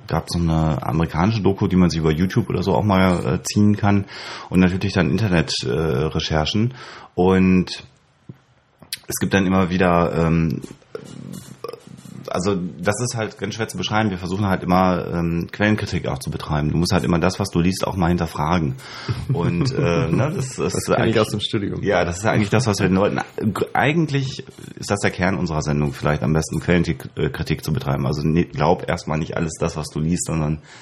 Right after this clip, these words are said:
Speaker 1: guck mal dahinter. Das
Speaker 2: Ja,
Speaker 1: ist so die
Speaker 2: großartig.
Speaker 1: Grundidee. Und, äh, naja, wenn dann drei, vier, ähm, an sich verlässliche Quellen das berichten und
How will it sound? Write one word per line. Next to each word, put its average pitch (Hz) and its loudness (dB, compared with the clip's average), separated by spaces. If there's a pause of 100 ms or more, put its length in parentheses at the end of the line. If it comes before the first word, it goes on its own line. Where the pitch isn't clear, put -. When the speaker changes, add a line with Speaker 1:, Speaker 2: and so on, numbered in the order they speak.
(140)
Speaker 1:
guck - -8
mal 82 0
dahinter. 78 -2
Das - -2
Speaker 2:
Ja, 107 4
Speaker 1:
ist 101 0
so 82 2
die 82 4
Speaker 2:
großartig. 80 2
Speaker 1:
Grundidee. 76 -4 (680)
Und, 87 2
äh, 82 4 (1000)
naja, 101 2
wenn 202 2
dann 202 2
drei, 101 0
vier, 113 0 (200)
ähm, 90 -2 (200)
an 87 0
sich 104 -2
verlässliche 92 0
Quellen 90 4
das 87 -2 (100)
berichten 110 2
und 92 2